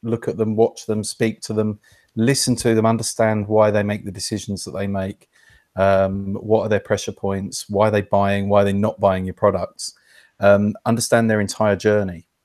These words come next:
Um, but the second part of it is, is have an objective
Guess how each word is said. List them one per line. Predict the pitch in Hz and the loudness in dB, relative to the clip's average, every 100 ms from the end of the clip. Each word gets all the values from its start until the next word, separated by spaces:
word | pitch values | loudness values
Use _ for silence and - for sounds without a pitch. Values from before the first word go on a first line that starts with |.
| _ _ _ _ _ - - | _ _ _ _ _ -16 -4
Um, | 117 107 110 - - - _ | 0 2 0 -6 -16 -20 _
but | 139 | 0
the | 127 | 2
second | 165 165 139 123 | 2 2 0 2
part | 110 98 104 | 2 2 0
of | 101 | -2
it | 98 - | -2 -6
is, | 104 104 - | -6 -6 -6
is | 113 - | -6 -6
have | - 135 | -4 -2
an | 135 | -2
objective | 107 127 - - 98 87 | -2 -2 -2 -4 -8 -8